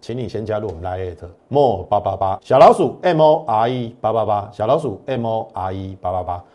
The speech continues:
你加入之后，当然我们每天会有一则盘中免费讯息的一个分享，好，跟你分析整个国际情势到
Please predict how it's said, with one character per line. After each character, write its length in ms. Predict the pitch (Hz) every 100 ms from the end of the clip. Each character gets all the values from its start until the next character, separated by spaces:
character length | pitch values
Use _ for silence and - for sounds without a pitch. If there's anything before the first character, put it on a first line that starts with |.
| _ _
你 120 | 110
加 160 | 117 208
入 120 | 196
之 140 | 165 170
后， 120 | 170
当 140 | 143
然 100 | 131
我 60 | 104
们 80 | 101
每 160 | 95
天 180 | 90 120
会 160 | 123 104
有 120 | 95
一 100 | 110
则 180 | 92 87
盘 180 | 90 92
中 100 | 104
免 180 | 87
费 160 | 80 95
讯 200 | 90 92
息 100 | 82
的 100 | 78
一 40 |
个 80 | 80
分 200 | 80 85
享， 160 | 85 78 _ _
好， 100 | -
跟 160 | - 120
你 80 |
分 160 | 98 110
析 140 | 104
整 180 | 110 82 82
个 200 | 87 - _ _ _ _ _ _ _
国 160 | 98
际 140 | 139 123
情 260 | 92 95
势 240 | 98 117 101
到 640 | 110 101 90 85 82